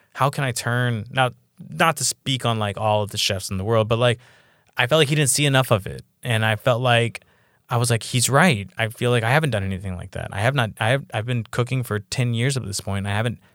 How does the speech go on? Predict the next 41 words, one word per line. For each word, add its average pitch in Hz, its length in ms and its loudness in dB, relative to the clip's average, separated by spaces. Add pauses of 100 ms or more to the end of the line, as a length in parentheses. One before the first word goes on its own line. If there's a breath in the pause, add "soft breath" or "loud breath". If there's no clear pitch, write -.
(260)
given 120 260 0
back. 123 340 0
I 101 80 0
haven't 107 260 -4 (200)
used 120 380 -2 (100)
my 104 120 -6
talents 131 420 -4
or 98 260 -6
any 151 220 0
of 110 100 0
this 98 260 -4
to 104 200 -4 (300 soft breath)
say 123 460 0
I 113 120 -4
can 123 160 -4
help 113 300 -2
people 120 220 -4
who 120 160 -2
really, 107 640 2 (280 soft breath)
truly 123 380 -2
need 135 220 -2
it. 98 260 -2
And 101 400 -4
I 101 40 -4
had 143 120 0
a 156 40 -6
good 143 140 -2
relationship 120 440 -2
with - 80 -6
Second 110 220 -2
Harvest, 101 440 -4 (360 soft breath)
um, 87 460 -2 (260)
where 98 380 -4
I 98 40 -4
was 104 120 -4
just 110 200 -4
cook-, - 180 -12
doing 127 220 0
cooking 123 240 -2
classes 101 420 -4
with 101 200 -4